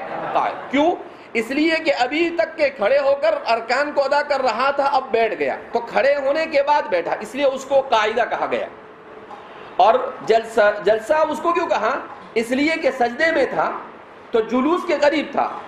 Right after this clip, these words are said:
और वहीं के वहीं क्या हो गया? वो बैठ गया। तो इसलिए ये फ़र्क वहाँ पर इसीलिए किया गया कि जलसा और कायदा के दरमियान ये फ़र्क है। बहरहाल,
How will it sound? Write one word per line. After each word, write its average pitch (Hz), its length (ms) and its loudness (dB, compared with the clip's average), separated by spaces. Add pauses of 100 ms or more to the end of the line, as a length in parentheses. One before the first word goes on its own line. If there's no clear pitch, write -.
(200)
और 226 120 4
वहीं 262 260 2
के 339 80 2
वहीं 302 240 2
क्या 294 140 2
हो 220 140 2
गया? 202 160 2
वो 220 200 4 (300)
बैठ 190 200 4
गया। 131 200 0 (500)
तो 185 60 2
इसलिए 233 640 0 (120)
ये 226 100 2
फ़र्क 269 300 0
वहाँ 254 240 2
पर 277 120 2
इसीलिए 277 280 0
किया 180 140 2
गया 165 100 2
कि 156 140 0
जलसा 226 500 2
और 240 200 4
कायदा 214 420 2
के 220 160 0
दरमियान 202 520 2
ये 240 100 2
फ़र्क 214 280 -2
है। 127 160 0 (1040)
बहरहाल, 156 380 2